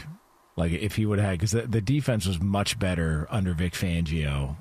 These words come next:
and they were in games, but it was always the issue of quarterback. And I just, it just, the pairing, like, we talked about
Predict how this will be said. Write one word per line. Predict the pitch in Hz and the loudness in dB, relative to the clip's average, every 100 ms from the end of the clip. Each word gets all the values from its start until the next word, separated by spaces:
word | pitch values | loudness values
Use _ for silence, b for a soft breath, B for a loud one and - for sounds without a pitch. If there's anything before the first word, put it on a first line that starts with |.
| - | -6
and | 104 92 90 90 87 | -2 0 2 0 -2
they | 123 117 | 0 0
were | 117 110 | 2 2
in | 131 135 | 2 2
games, | 113 113 107 90 87 | 2 2 2 0 0
but | 80 101 | 0 0
it | 98 | 0
was | 101 | 2
always | 101 98 98 | 2 2 2
the | 95 | 0
issue | 90 - 92 | 0 0 0
of | 78 | -2
quarterback. | - 85 82 69 67 64 - - - | -4 -2 -2 -2 -2 -4 -6 -10 -4
And | 92 | -2
I | 92 | 0
just, | 98 90 - | 0 0 0
it | 110 | -4
just, | - 107 - | -2 -2 0
the | 107 | -2
pairing, | - 117 113 110 95 90 82 B B B | 0 0 2 2 2 0 -2 B B B
like, | 131 | 0
we | 143 | 2
talked | 165 139 | 2 2
about | 120 113 98 | 0 2 0